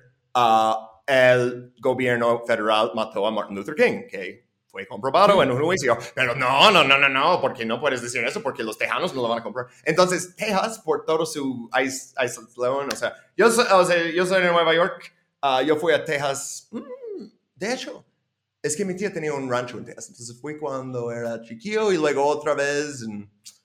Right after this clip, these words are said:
Speaker 1: mis veintes y, eh, nunca me impresionó, güey. "Oh, todo está más grande en
Speaker 2: Mm.
Speaker 1: Texas".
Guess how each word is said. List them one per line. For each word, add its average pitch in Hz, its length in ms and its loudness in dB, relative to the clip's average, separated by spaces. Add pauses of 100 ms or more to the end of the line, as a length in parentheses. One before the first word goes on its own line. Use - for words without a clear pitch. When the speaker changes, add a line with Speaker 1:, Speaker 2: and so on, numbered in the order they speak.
Speaker 1:
mis 104 180 -14
veintes 202 400 -4
y, - 220 -12 (160)
eh, 214 320 2
nunca 220 180 2
me 190 100 2
impresionó, 156 480 2
güey. 143 180 0 (240)
"Oh, 165 280 8
todo 196 220 8
está 185 160 4
más 180 160 2
grande 175 300 4
en 160 60 -2
Speaker 2:
Mm. - 40 -2
Speaker 1:
Texas". 117 260 4